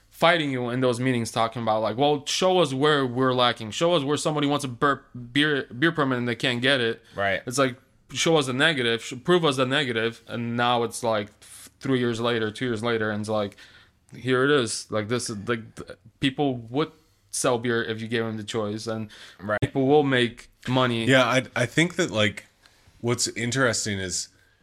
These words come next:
Speaker 3: so those guys all made that argument for years and years and years, and I don't think that they ever took into account how much, um, outsiders look at the current and existing marketplace as a predictor of what they are able to do.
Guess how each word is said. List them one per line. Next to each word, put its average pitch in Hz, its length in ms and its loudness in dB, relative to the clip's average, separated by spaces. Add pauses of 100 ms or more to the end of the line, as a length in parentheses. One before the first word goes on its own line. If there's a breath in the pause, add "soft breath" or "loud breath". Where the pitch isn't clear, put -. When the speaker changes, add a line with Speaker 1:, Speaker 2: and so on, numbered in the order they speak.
(140 soft breath)
Speaker 3:
so 113 340 0
those 120 320 0
guys 135 200 2
all 123 140 4
made 98 260 0
that 98 120 0
argument 95 520 -2
for - 100 -8
years 95 320 -4
and 98 80 -6
years 90 180 -4
and 90 120 -4
years, 90 280 -4
and 92 140 -6
I 101 80 0
don't 120 220 0
think 127 200 -2
that 104 120 -6
they 101 160 0
ever 101 240 0
took 104 240 -4
into 95 220 -4
account 90 500 -6
how 98 320 -4
much, 92 640 -4 (720 soft breath)
um, 87 560 -4 (680)
outsiders 101 840 0
look 98 360 -4
at 92 260 -4
the 92 80 -8
current 98 720 -4
and 95 140 -4
existing 90 600 -4
marketplace 110 960 -4 (520 soft breath)
as 98 240 -2
a 95 60 -6
predictor 92 800 -6
of 87 220 -6
what 90 180 -4
they 87 180 -4
are 80 220 -4
able 87 340 -6
to - 160 -10
do. 76 380 -14